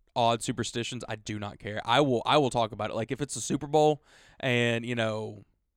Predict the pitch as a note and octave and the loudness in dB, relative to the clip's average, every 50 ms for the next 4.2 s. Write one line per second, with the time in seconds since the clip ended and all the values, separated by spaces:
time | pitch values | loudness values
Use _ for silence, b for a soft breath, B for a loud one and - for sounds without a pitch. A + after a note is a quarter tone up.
0 | _ _ - B2 - - A2+ - B2 B2+ C3+ C#3 B2 A#2 A2+ A#2 B2 C3 C3+ C3 | _ _ -8 -6 -4 -4 -6 -2 2 2 2 2 0 -2 -2 -2 -2 -2 -2 -4
1 | C3 C3+ - - A#2+ A#2 A#2+ B2+ - - C3 B2+ A#2+ A2+ A#2 A#2 B2+ C3 - A2 | -4 -8 -10 -6 -2 0 0 0 0 -2 -4 -4 -2 -2 0 0 0 0 -2 -2
2 | A2+ B2 B2 A#2 A#2+ A#2 A#2 A#2+ B2 A#2 - C3 A#2+ A2+ A#2 B2+ C3+ - - - | 0 0 0 0 0 -2 0 -2 -2 -2 -2 -2 -2 0 2 0 0 0 2 2
3 | F#3+ A3 - D#3 D#3+ C#3+ A#2+ B2 B2+ B2+ A#2+ A#2+ C3 F#3 F#3 C#3 D3+ F#3+ E3 D#3 | 2 2 2 -2 -2 -2 -4 -6 -8 -8 -8 -4 -4 -4 -2 -2 0 2 4 4
4 | C#3 A#2 - - | 4 4 0 -8